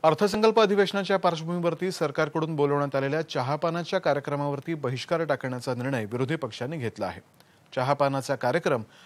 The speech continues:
हा सुसंवाद साधण्यासाठी असतो, मात्र सध्याच्या महाविकास आघाडीच्या सरकारमधल्या तिन्ही पक्षांना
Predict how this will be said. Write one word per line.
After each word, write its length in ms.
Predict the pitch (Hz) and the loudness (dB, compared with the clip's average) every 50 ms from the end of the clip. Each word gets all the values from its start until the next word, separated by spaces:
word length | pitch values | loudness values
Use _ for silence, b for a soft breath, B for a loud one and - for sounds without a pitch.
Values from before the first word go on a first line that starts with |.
| B B B | B B B
हा 180 | - 156 170 180 | 4 6 6 6
सुसंवाद 580 | - - 170 151 - - 190 190 202 208 220 214 | 6 2 -4 -2 0 0 0 2 2 2 0 0
साधण्यासाठी 720 | - 202 160 156 156 156 156 147 - 160 147 131 131 151 | 2 0 0 0 0 0 -2 -2 -2 -2 -4 -2 0 -2
असतो, 400 | 156 156 - - 151 131 127 143 - | -2 -2 0 0 0 0 -2 -2 -6
मात्र 340 | 143 139 139 - 143 139 139 - B B B B B B - | -4 -4 -2 0 0 -2 -2 -2 B B B B B B 0
सध्याच्या 460 | - 160 147 139 180 185 - - 196 190 | 0 2 4 4 4 4 6 6 4 4
महाविकास 580 | 180 151 143 160 175 180 175 - 190 175 - | 4 2 0 0 -2 -2 0 0 0 2 2
आघाडीच्या 440 | 170 151 143 147 156 151 - 165 156 | 0 0 0 0 -2 -2 -2 -4 -4
सरकारमधल्या 680 | 143 - 143 135 - 151 147 147 151 147 135 139 165 | -2 -4 -6 -4 -4 -4 -4 -2 -4 -4 -4 -4 -6
तिन्ही 360 | 165 - - 175 170 160 214 | -6 -6 -6 -4 -2 0 0
पक्षांना 500 | 226 226 185 147 - 160 143 131 123 113 | 2 0 0 0 0 -2 -2 -2 -2 -6